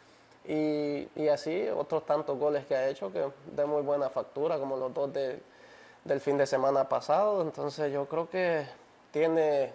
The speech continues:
la capacidad y sobre todo que está rodeado de un equipo que, que lo ha sabido, eh,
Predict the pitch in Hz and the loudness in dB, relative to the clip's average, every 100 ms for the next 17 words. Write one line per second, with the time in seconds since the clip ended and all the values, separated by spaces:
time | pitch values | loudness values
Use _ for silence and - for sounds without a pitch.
0 | 151 143 135 143 185 147 143 143 175 185 | -4 -4 0 -2 -2 -4 0 2 4 2
1 | 175 156 143 147 170 160 - 151 147 147 | 2 2 2 2 2 0 2 0 4 2
2 | 147 151 160 156 143 139 143 143 151 151 | 4 4 4 0 0 -2 -2 -4 -6 -4
3 | 156 151 135 123 - - - - - - | -6 -4 -4 -4 -10 -20 -20 -20 -20 -20
4 | _ - 156 143 139 139 139 135 123 - | _ 0 2 4 2 2 2 0 -2 -8
5 | - - - - - _ _ 139 143 139 | -20 -20 -20 -20 -20 _ _ -2 2 6
6 | 151 160 165 160 180 165 139 143 - - | 4 6 2 4 4 4 2 -2 -10 -20
7 | - - 131 - | -12 -6 -4 -4